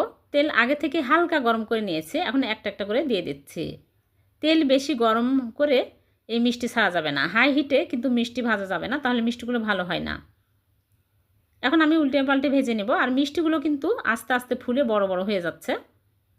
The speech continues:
মিষ্টিগুলো অনবরত উল্টে পাল্টে দিতে হবে, তাহলে মিষ্টির সব সাইডে সুন্দর কালার আসবে। যখন মিষ্টিগুলো হাই হিটে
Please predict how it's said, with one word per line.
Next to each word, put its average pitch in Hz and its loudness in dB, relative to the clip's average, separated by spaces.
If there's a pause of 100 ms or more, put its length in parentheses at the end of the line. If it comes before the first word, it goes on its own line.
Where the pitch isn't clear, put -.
(3750)
মিষ্টিগুলো 320 2
অনবরত 277 2
উল্টে 294 2
পাল্টে 220 0
দিতে 190 -4
হবে, 180 -4 (100)
তাহলে 277 2
মিষ্টির 277 2
সব 277 0
সাইডে 262 0
সুন্দর 302 -2
কালার 190 2
আসবে। 185 -2 (4000)
যখন 302 2
মিষ্টিগুলো 339 2
হাই 269 4
হিটে 311 0